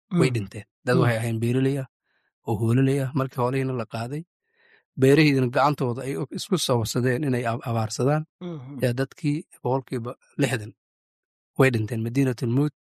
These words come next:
Speaker 1: in la
Speaker 2: Mhm.
Speaker 1: yiraahdo.
Speaker 2: Mhm.
Speaker 1: Deegaankan maraa la waayey, wax bani aadan iyo nool u socdo.
Speaker 2: Mhm.
Speaker 1: Lagu waayey.
Speaker 2: Mhm.
Speaker 1: Dadkii oo dhan waa ka hayaameen. Baydhabo iyo Xamar ay galeen. Wixii fakaday meeshaas ay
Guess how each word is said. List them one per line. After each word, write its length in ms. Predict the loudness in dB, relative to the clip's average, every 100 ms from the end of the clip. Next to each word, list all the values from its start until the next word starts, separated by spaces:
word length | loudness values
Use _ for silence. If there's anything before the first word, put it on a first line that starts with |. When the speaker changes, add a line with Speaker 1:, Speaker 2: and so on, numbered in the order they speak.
| _
Speaker 1:
in 120 | -4 -2
la 40 |
Speaker 2:
Mhm. 80 | 0
Speaker 1:
yiraahdo. 340 | 0 -2 -4 -12 _ _ _
Speaker 2:
Mhm. 160 | -4 2
Speaker 1:
Deegaankan 440 | 4 4 2 0 -2
maraa 180 | -2
la 120 | -2 -4
waayey, 380 | -4 -4 -6 -6 -4
wax 140 | -4 -2
bani 220 | -8 -4
aadan 300 | -6 -6 -6
iyo 140 | -4
nool 300 | 0 2 2 0
u 80 |
socdo. 340 | -6 -6 -12 -18 _ _ _
Speaker 2:
Mhm. 360 | -4 -4 -8 -12 -18 _ _ _ _ -2
Speaker 1:
Lagu 200 | 0 2
waayey. 200 | 0 -2
Speaker 2:
Mhm. 440 | _ _ _ _ 0
Speaker 1:
Dadkii 240 | 0 2
oo 100 | 0 -2 _ _
dhan 160 | -2 -2 -6
waa 140 | -2 0
ka 100 | 0
hayaameen. 400 | -2 -6 -12 -16 _ _ _ _ _ _
Baydhabo 300 | -4 0 2 0
iyo 120 | -2
Xamar 260 | -4 -6
ay 100 | -6
galeen. 320 | -6 -6 -6 -8 _ _ _
Wixii 200 | 4 4
fakaday 400 | 2 -6 -2 0
meeshaas 360 | 0 -2 -4 -6
ay 100 | -10